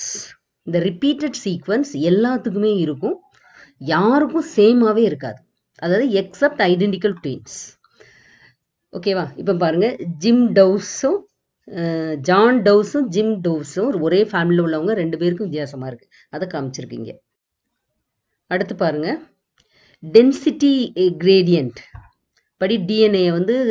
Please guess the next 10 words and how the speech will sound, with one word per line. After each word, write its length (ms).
பண்றாங்கன்னு 560
வச்சுக்கோங்களேன். 500
டென்சிட்டி 340
கிரேடியன்ட் 280
சென்ட்ரிஃபியூஜ்ல 540
வச்சு 240
பண்றாங்கன்னா, 520
if 160
you 200
map, 440